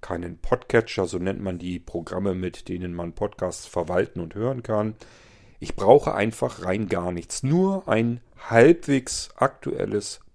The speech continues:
Smartphone und dann, ja, den Irgendwasser-Lautsprecher, den drei D Soundzylinder, F M, Irgendwasser-Edition. Und da muss ich nur noch den Popo des Lautsprechers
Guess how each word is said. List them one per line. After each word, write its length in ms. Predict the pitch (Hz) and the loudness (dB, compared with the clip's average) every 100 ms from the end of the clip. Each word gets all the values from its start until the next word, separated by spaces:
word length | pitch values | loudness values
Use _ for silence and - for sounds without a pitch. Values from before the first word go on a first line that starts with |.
| - | -14
Smartphone 760 | - 101 104 135 - 147 143 143 - - - - _ - - - - | -8 2 2 2 0 0 0 -4 -16 -20 -20 -20 _ -20 -20 -20 4
und 540 | 117 117 - - - | 4 4 -2 -12 4
dann, 400 | 98 101 107 110 - _ _ _ _ _ _ _ _ _ | 4 6 0 -6 -14 _ _ _ _ _ _ _ _ _
ja, 220 | 107 87 - - _ _ | 6 6 2 -20 _ _
den 420 | 101 98 98 98 98 _ _ _ _ _ _ _ _ _ _ _ _ | -2 -2 -2 -6 -10 _ _ _ _ _ _ _ _ _ _ _ _
Irgendwasser-Lautsprecher, 1160 | 113 147 131 117 117 104 110 - - 107 107 107 | 2 2 0 -2 0 0 -2 -4 -10 -10 -8 -8
den 180 | 92 87 | -8 -8
drei 200 | 92 92 | -6 -6
D 100 | 92 | -6
Soundzylinder, 840 | - 92 104 - 101 101 98 98 - | -6 -6 -6 -8 -10 -8 -8 -10 -6
F 200 | - - | -6 -2
M, 340 | 95 104 107 113 - | -2 0 -4 -12 -14
Irgendwasser-Edition. 1120 | - 123 120 113 - 101 98 98 - 98 101 107 _ _ _ _ _ _ _ _ _ _ - | -6 -6 -4 -10 -6 -6 -6 -8 -2 0 0 -6 _ _ _ _ _ _ _ _ _ _ -2
Und 180 | 117 | 4
da 80 | 107 | 6
muss 140 | 101 107 | 6 0
ich 140 | 101 | -2
nur 140 | 101 | 0
noch 140 | 110 101 | 0 -2
den 200 | 92 87 | -6 -2
Popo 340 | 151 147 127 | 0 2 0
des 160 | 107 95 | -2 -2
Lautsprechers 840 | 92 113 - - 113 113 110 | 0 0 0 0 4 4 2